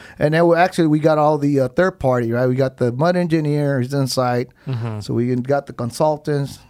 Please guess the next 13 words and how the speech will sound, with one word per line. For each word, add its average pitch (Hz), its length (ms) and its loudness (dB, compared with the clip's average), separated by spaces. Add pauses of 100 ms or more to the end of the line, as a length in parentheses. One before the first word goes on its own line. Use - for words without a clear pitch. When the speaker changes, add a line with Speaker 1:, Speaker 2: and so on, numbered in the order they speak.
(100)
Speaker 1:
So, - 200 -8
so 123 200 -10
those 135 320 -4
are 127 200 -2 (160)
the - 80 -8
ones 131 200 -2
working 135 280 -2
for 127 100 -4
the 127 120 2
operator. 127 580 0
We 127 140 -2
got 123 260 -4
the 113 360 -2